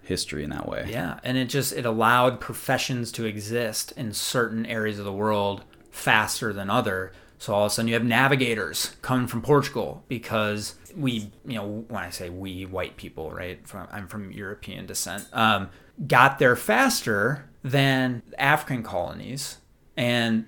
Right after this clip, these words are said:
Speaker 2: it easily could have been the other way. Like, let's say
Speaker 1: Mm-hmm.
Speaker 2: that, you know, they were able to have explorers, they were able to get out of hunter-gatherers quicker. It easily could have been the other
Speaker 1: Mm-hmm.
Speaker 2: way.
Speaker 1: Yeah, and I think I do wanna go back to this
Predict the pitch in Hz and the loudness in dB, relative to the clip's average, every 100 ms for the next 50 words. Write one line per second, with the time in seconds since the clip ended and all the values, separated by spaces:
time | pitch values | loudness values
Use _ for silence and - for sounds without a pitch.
0 | - 131 - 220 247 277 220 185 139 139 | -2 -4 0 6 10 10 10 8 8 2
1 | 120 107 107 95 80 64 - - 139 139 | 2 0 0 -2 -4 -6 -10 -4 -2 4
2 | 156 - - 165 151 143 131 - - _ | 4 4 4 6 6 6 4 0 -18 _
3 | _ _ _ 175 139 127 117 113 113 - | _ _ _ -2 2 4 4 4 0 -6
4 | 131 117 127 135 135 123 113 113 113 104 | -8 2 4 4 4 2 0 0 -2 0
5 | 107 104 107 110 - - 117 107 101 98 | 0 -2 -6 -6 -6 -4 -2 -2 -2 -4
6 | 95 - - _ - 117 123 120 117 113 | -8 -10 -18 _ -2 0 2 0 -2 0
7 | 107 104 101 107 104 104 101 101 101 - | 2 0 -2 -4 -6 -4 -4 -4 -8 -10
8 | - 101 110 104 110 - - 160 254 349 | -8 -8 -6 -8 -8 -14 -16 -2 2 4
9 | 240 143 - 104 76 80 80 73 90 87 | 4 2 0 -8 -8 -8 -10 -6 -4 -4
10 | - - - - - - 135 165 160 - | -6 -12 -18 -18 -18 0 6 8 8 8
11 | 139 151 190 185 120 120 104 101 110 - | 8 10 10 8 10 10 10 10 8 4
12 | 104 92 90 - - | 4 6 4 2 0